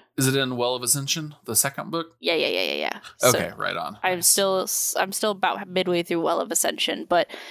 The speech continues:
Speaker 2: you can blame Chainsaw Man for that. Chainsaw Man and
Speaker 1: Oh,
Speaker 2: One Piece.
Speaker 1: absolutely. Uh,
Speaker 2: Um,
Speaker 1: understandable.
Speaker 2: yeah.
Speaker 1: Understandable.
Speaker 2: And
Speaker 1: Chainsaw
Speaker 2: then
Speaker 1: Man. So damn
Speaker 2: Chainsaw
Speaker 1: good.
Speaker 2: Man. <laughs>
Speaker 1: Since, also since our last recording, I have, like, binged through that entire series and, like, the, uh,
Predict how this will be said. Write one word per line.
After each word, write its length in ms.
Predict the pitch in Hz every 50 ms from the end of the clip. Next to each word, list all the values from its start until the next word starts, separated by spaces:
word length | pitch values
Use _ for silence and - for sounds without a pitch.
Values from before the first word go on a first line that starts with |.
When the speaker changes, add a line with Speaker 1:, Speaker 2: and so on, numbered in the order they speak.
| - - -
Speaker 2:
you 140 | - 202 208
can 200 | - 262 233 226
blame 180 | 233 220 190
Chainsaw 480 | 180 - 185 165 160 165 - 156 160 -
Man 180 | - 113 143
for 140 | - - -
that. 300 | - - 82 78 - -
Chainsaw 360 | - 220 208 214 214 262 247
Man 200 | 247 233 226 208 -
and 140 | - 190 185
Speaker 1:
Oh, 60 | 131
Speaker 2:
One 120 | 170 156 160
Piece. 140 | - 185 190 - - -
Speaker 1:
absolutely. 360 | - 87 82 69 73 87 95 95 - _ -
Uh, 60 | 101
Speaker 2:
Um, 80 | 117 131 180 -
Speaker 1:
understandable. 600 | - 110 - - 92 85 87 85 87 92 90 - _ _ -
Speaker 2:
yeah. 60 | - 117
Speaker 1:
Understandable. 480 | - 160 113 - 95 95 92 - - -
Speaker 2:
And 160 | - 131 202
Speaker 1:
Chainsaw 140 | 196 185 -
Speaker 2:
then 200 | 101 95 95 104 -
Speaker 1:
Man. 320 | 165 170 190 226 254 240
So 260 | 233 240 240 226 - 113
damn 180 | - - 214 -
Speaker 2:
Chainsaw 100 | 185 -
Speaker 1:
good. 320 | - 82 - - - -
Speaker 2:
Man. 360 | 214 247 277 233 262 320 370 -
<laughs> 60 | _ _ _ - - - - _ _ _ _ _ _ -
Speaker 1:
Since, 380 | - - 165 175 175 - -
also 400 | 180 - - 123 147 175 - 190 160
since 200 | 143 139 120 110
our 80 | 104
last 240 | 101 95 98 101 -
recording, 400 | 98 - 95 90 87 92 95 101
I 180 | - 92 98 98
have, 280 | 110 107 98 98 107
like, 260 | 101 92 90 85 - _ - 123
binged 480 | 113 107 104 101 101 101 104 - -
through 360 | - 113 101 98 98 92 87 101 117
that 220 | 110 101 104 98
entire 360 | 98 104 110 107 101 98 104
series 560 | 101 - - 104 98 98 98 98 101 101 98 101
and, 160 | 98 95 98
like, 240 | 95 90 - - - - _ _ _ 120
the, 200 | 113 113 107 -
uh, 80 | 85